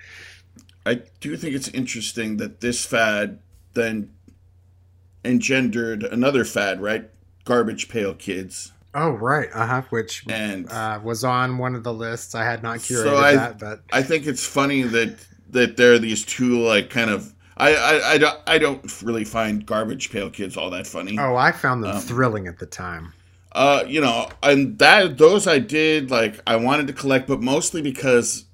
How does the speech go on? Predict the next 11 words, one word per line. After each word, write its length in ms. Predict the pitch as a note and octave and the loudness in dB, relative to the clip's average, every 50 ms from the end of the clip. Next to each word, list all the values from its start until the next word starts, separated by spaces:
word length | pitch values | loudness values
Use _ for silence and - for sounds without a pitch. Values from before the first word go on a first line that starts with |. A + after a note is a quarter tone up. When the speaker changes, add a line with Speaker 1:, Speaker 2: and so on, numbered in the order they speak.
| _ | _
Speaker 1:
I 100 | - A2 | -6 -4
knew 640 | A2 A2 A2+ A#2 A#2+ B2+ C3 B2+ B2+ B2+ B2 A#2+ A#2 - _ _ _ _ _ _ _ _ _ _ | -2 0 2 2 4 4 2 2 0 0 -2 -4 -6 -12 _ _ _ _ _ _ _ _ _ _
how 220 | - - A#2+ A2+ A2+ | -12 -6 -4 -2 -2
much 520 | A2+ A2+ A2+ A2+ G#2 - - - - - | 0 0 -2 -2 -2 -2 -2 -2 -2 -2
they 100 | - G#2 | -2 -4
did 220 | G2 G2 G2 G2+ G2 | -4 -4 -6 -6 -6
not 240 | A2 A2+ A#2 G#2+ - | -4 -4 -4 -4 -6
appeal 400 | E2+ - - - A2 A2+ G2+ F#2 | -10 -12 -10 -8 -6 -6 -6 -6
to 120 | - - G2 | -8 -10 -10
my 120 | F#2+ F#2 | -10 -10
parents. 640 | - - A#2+ B2 B2 C3 C#3+ D3+ C#3 - - - - | -10 -8 -6 -4 -4 -4 -4 -6 -8 -10 -12 -12 -14